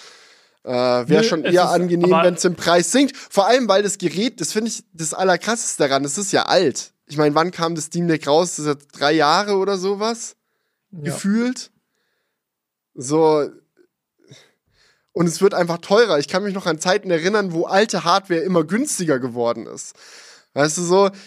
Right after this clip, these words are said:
Speaker 1: die, die Nintendo Wii oder so, zum Ende ihres Lebenszyklus haben die ja noch diese Wii Mini oder so für neunzig Euro rausgehauen. Überleg mal, einfach eine ganze Nintendo-Konsole für neunzig Euro.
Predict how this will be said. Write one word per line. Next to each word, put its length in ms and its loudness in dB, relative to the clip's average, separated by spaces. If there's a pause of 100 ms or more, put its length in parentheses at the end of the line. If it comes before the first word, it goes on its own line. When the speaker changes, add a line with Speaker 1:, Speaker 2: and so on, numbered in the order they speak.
(140)
Speaker 1:
die, 240 -6
die 640 0
Nintendo 760 0
Wii 320 -2
oder 280 0
so, 460 -2
zum 200 -4
Ende 320 0
ihres 340 -4
Lebenszyklus 920 -2
haben 140 0
die 60 2
ja 60 2
noch 120 0
diese 360 -4
Wii 200 0
Mini 500 0
oder 240 4
so 240 0
für 220 0
neunzig 500 2
Euro 300 2
rausgehauen. 720 -4 (280)
Überleg 360 2
mal, 100 2
einfach 200 0
eine 120 -2
ganze 300 0
Nintendo-Konsole 880 -2
für 160 -6
neunzig 440 0
Euro. 440 -2